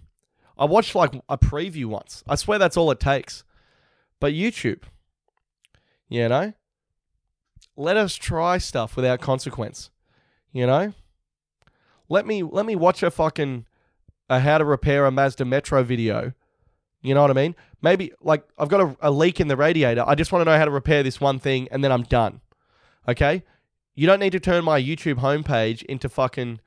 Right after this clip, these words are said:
Mechanics World. All right? I'm not interested. Okay? Trend end, YouTube. Let us try stuff without shoving it down our throat for the next six weeks.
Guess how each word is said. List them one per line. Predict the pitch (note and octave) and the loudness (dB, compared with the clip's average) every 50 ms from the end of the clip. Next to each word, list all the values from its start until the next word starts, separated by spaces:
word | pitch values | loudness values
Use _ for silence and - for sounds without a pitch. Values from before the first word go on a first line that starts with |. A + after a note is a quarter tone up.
| _ _ _ _ - | _ _ _ _ -6
Mechanics | B2 B2 A#2 - D#3 D3 D3 C#3 - - - | -4 -4 -2 0 0 0 0 -2 -6 -4 -2
World. | B2 A#2 G#2+ G2+ - - - - _ _ _ _ _ _ _ _ _ _ _ - | 0 0 0 0 -2 -8 -16 -20 _ _ _ _ _ _ _ _ _ _ _ -4
All | A#2+ A#2+ | 0 2
right? | A#2+ C3 D3+ E3+ - _ _ _ _ _ _ - | 4 4 4 2 0 _ _ _ _ _ _ -4
I'm | B2+ B2+ B2+ C3+ | -2 -2 0 2
not | D3 D#3 D#3+ - - | 4 4 4 2 0
interested. | D3+ D3+ C#3+ - - C3 - - - G#2+ - _ _ _ _ - _ _ _ _ _ _ _ _ _ _ - | -4 -4 -4 -4 -4 -8 -6 -6 -8 -8 -8 _ _ _ _ -20 _ _ _ _ _ _ _ _ _ _ -6
Okay? | A#2 A2+ A2 - C3 C3+ D#3 E3 _ _ _ - _ | -4 -4 -4 -2 -2 -2 -2 -4 _ _ _ -20 _
Trend | - - - F#3 F#3 F#3 E3+ | -12 -4 -2 0 0 0 2
end, | E3 D3+ D3 C#3 | 2 0 0 0
YouTube. | A2+ A#2+ A#2+ A#2 - - C3+ C#3+ D3+ D3+ - _ _ _ - | -4 -6 -6 -6 -4 -6 -4 -4 -6 -8 -12 _ _ _ -6
Let | - D3 F3 | -2 0 0
us | G3+ F#3+ - | 0 0 -2
try | - - E3 D#3 D#3 | -2 -2 2 2 2
stuff | D#3 - - - B2+ C3 - | 2 0 0 -2 -2 -2 -2
without | - C#3 C3 A#2+ - | -2 -2 -2 -2 -4
shoving | - - - - D3 D3 C#3+ D3+ | -8 -12 -6 -4 -4 -2 -2 -4
it | D3 | -4
down | - D3 C#3+ | -2 -2 -2
our | C#3 C3 A#2+ | 0 -2 -4
throat | - - C3+ B2+ B2 A#2+ | -4 -4 -2 -2 -2 -2
for | - - | -4 -6
the | A#2+ | -4
next | A#2 A2+ - - | -4 -4 -6 -8
six | - - A#2 - - | -8 -8 -8 -8 -6
weeks. | A#2 A2 G#2+ - - - - | -6 -6 -6 -8 -10 -14 -20